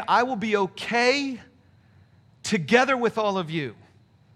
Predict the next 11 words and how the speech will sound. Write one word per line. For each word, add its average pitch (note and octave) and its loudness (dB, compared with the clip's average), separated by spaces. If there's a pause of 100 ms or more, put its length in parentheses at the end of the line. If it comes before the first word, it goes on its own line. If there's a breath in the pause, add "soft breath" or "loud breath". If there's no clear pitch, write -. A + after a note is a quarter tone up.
(800 soft breath)
because G3+ 2
I G3 6
know A#3 4
our A#3 2
heavenly G#3 -2
dad D#3 0 (460 soft breath)
is E3 -4
still G3 -2
telling F3 -4
the D3 -8
story, C3 -8